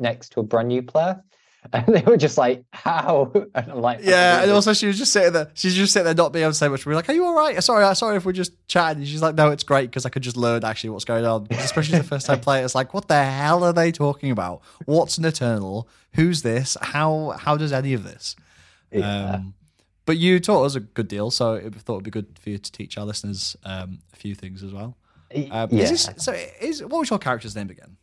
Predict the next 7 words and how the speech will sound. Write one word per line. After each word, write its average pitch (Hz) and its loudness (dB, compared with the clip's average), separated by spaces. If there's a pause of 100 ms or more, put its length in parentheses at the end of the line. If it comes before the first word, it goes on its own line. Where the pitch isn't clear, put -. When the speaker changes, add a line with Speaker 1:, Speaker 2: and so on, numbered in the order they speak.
(320)
Speaker 1:
So 143 4
my 151 4
character 135 0 (100)
is, 107 0 (220)
<sighs> - -20
go. 90 -8 (260)
So 120 4